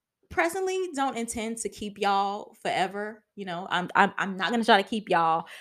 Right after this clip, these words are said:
long, but I know that sometimes I may be a little long-winded. So just stick with me. Um, and we'll see how this goes. And I'm going to be consistent. I'm holding myself to that.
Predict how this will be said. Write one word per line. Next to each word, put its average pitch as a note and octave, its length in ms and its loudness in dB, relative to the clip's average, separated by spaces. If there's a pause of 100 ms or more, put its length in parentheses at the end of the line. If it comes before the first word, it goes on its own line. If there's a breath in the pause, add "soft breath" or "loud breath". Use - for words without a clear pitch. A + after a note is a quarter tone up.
(120)
long, A#3 580 8
but A#3+ 180 6
I D4 100 0
know E4+ 160 0
that D#4 140 -4
sometimes C4+ 460 -4 (100)
I A3+ 140 -4
may A3 240 0
be G3+ 280 -6
a - 80 0
little F#3+ 240 -2
long-winded. E3 800 -6 (320 loud breath)
So F#4+ 260 2
just - 240 2
stick E4+ 320 0
with D#4+ 240 0
me. A3 500 2 (680)
Um, F#3+ 640 6 (420)
and A#3+ 120 4
we'll D4 120 2
see D4+ 140 -4
how C4 120 -2
this A#3+ 160 -2
goes. G#3+ 280 -2
And G3+ 120 -2
I'm G#3 180 -2
going G3 360 0
to G3 100 -4
be E3+ 140 -10
consistent. D#3+ 580 -10
I'm D#3+ 160 -10
holding F#3 480 -4
myself E3+ 540 -4 (220)
to G3 280 -6 (340)
that. D#3 340 -4